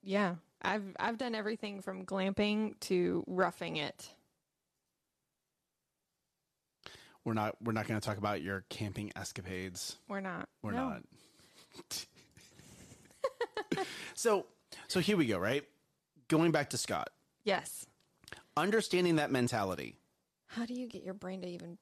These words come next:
Speaker 1: be, yeah, go ahead.
Speaker 2: Well, no, no, no. And here we go. I'm not, maybe, maybe, maybe you don't get up and you immediately do that, right? Like, this is something that he's been doing for years.
Speaker 1: Right.
Speaker 2: Okay, this is something that was taught to him at a young age.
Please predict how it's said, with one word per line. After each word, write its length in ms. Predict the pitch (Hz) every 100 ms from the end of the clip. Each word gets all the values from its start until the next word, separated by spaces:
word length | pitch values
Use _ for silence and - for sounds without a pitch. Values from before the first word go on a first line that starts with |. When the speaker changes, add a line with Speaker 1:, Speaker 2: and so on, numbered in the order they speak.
| -
Speaker 1:
be, 140 | 180 -
yeah, 300 | 180 185 180 160 -
go 80 | 214
ahead. 240 | 214 170 165 - -
Speaker 2:
Well, 100 | 311
no, 140 | 339
no, 80 | 339
no. 120 | 311
And 140 | 185 208
here 140 | 233
we 100 | 294
go. 140 | 262 240
I'm 160 | 196
not, 260 | 254 240 208
maybe, 260 | 220 202 196
maybe, 420 | 165 214 247 208
maybe 200 | 175 208
you 60 | 196
don't 140 | 202
get 120 | 185
up 100 | 175
and 120 | 170
you 100 | 165
immediately 420 | 160 170 190 160 135
do 500 | 139 135 131 185 214
that, 240 | 110 -
right? 200 | 113 127
Like, 140 | 143
this 160 | 131 190
is 80 | 233
something 220 | 233 233
that 100 | 190
he's 160 | 165 165
been 160 | 160
doing 260 | 147 175 165
for 180 | - 120
years. 880 | 113 120 160 143 80 65 - - -
Speaker 1:
Right. 180 | 208 202
Speaker 2:
Okay, 180 | 117
this 80 | 135
is 60 | 175
something 140 | 233
that 80 | 214
was 160 | 156 -
taught 340 | - 170 127
to 100 | 147
him 220 | 139 127
at 120 | 120
a 40 | 120
young 360 | 113 127 156 143
age. 500 | 139 90 50 -